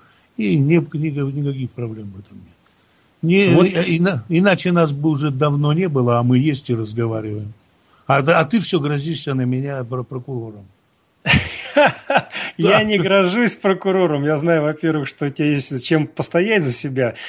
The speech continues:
Speaker 2: там т-, цинк с триста, с трестами патронами. Это во-первых. А во-вторых, э, я не грожусь, я только предупреждаю.
Speaker 1: Я, ну, ну дай пошутить-то в конце, в концов,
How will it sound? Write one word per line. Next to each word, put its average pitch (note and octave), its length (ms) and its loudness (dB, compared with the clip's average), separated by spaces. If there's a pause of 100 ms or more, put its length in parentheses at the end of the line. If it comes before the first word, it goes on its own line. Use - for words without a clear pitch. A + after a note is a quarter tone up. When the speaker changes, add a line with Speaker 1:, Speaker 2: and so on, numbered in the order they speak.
(240)
Speaker 2:
там B2+ 240 -2
т-, B2+ 260 -14
цинк E3 280 4
с - 80 -10
триста, C3+ 420 -4 (120)
с - 140 -14
трестами D3 480 0
патронами. B2 640 -2 (400)
Это C3 200 -6
во-первых. C#3+ 500 -2
А B2 40 0
во-вторых, D#3+ 580 0
э, C3+ 300 -2
я C#3 260 0
не A#2+ 180 -2
грожусь, C#3+ 460 -2
я G2+ 220 -8
только G#2 360 -8
предупреждаю. G2 720 -6
Speaker 1:
Я, C#3+ 140 -2
ну, C#3 220 -4 (220)
ну D3+ 120 -2
дай F#3 260 2
пошутить-то D3+ 720 -4
в - 60 -16
конце, C#3 320 -4
в A#2+ 80 -12
концов, C3+ 420 -8